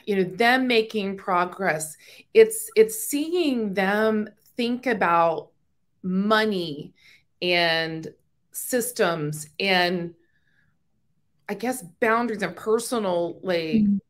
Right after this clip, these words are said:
Speaker 1: freedom in just a different way, you know, and
Speaker 2: Yeah.
Speaker 1: teaching them confidence
Speaker 2: Mm.
Speaker 1: because the more I do this, the more I'm like,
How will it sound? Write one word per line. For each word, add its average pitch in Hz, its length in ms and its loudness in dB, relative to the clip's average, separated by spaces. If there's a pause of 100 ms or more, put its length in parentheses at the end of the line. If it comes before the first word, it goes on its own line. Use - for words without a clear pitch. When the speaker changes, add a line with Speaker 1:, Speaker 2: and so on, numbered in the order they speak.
(180)
Speaker 1:
freedom 233 840 2
in 214 200 -6
just 226 340 -2
a 247 80 -2
different 185 520 -6
way, 226 520 -4 (420)
you 214 100 -2
know, 220 80 -2
and 214 120 -2
Speaker 2:
Yeah. 208 60 -4
Speaker 1:
teaching 254 520 -4
them 185 220 -2
confidence 214 1120 -2 (100)
Speaker 2:
Mm. 185 420 -4
Speaker 1:
because 220 600 2
the 220 100 4
more 240 420 2
I 247 100 2
do 262 300 -2
this, 196 340 0
the 208 100 -2
more 220 320 0
I'm 208 180 0
like, 175 420 -4